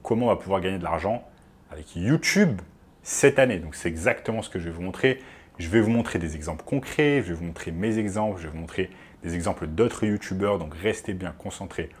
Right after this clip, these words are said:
au cours de cette vidéo avec moi. Je vais vous montrer tout cela étape par étape pour que vous puissiez comprendre de la meilleure manière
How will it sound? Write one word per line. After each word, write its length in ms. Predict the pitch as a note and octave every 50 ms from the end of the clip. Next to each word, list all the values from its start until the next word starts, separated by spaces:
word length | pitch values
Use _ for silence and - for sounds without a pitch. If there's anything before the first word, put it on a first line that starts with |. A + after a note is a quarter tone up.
| - - - -
au 80 | -
cours 160 | F#2+ - A2+ G#2+
de 80 | G#2
cette 180 | F#2+ - G2+ F2+
vidéo 300 | F2 E2 D#2+ D#2+ D2+ - - - -
avec 260 | B2 A2+ A2+ A2 -
moi. 200 | G2 F#2 G#2 - - - - - - - - - - - -
Je 180 | - F2 E2+ F2+
vais 80 | A2 C#3
vous 140 | C3+ C#3+
montrer 400 | D3 D3 D3 D3 - - C3+ B2
tout 140 | - - B2+
cela 480 | - - - A#2+ A#2 B2 B2 - - - -
étape 500 | A#2+ A2+ - - A#2 A2+ A2+ - - - - - - -
par 160 | - A2 G2 E2+
étape 400 | D#2 - - F#2 G2 - - - - - - - -
pour 180 | - - - -
que 100 | - G2
vous 140 | E2+ E2 D#2 -
puissiez 460 | - - D#2 - - - F#2+ G2 G2 - - - - - - -
comprendre 560 | - - A#2+ - - - D3 D#3 B2+ E2+ - - - - - - - - - - - -
de 80 | - E2
la 100 | D#2 D#2+
meilleure 320 | F2+ G#2 G#2+ A2+ G#2 F#2+
manière 480 | F#2 E2 D#2+ D#2+ E2+ F#2 F#2 - -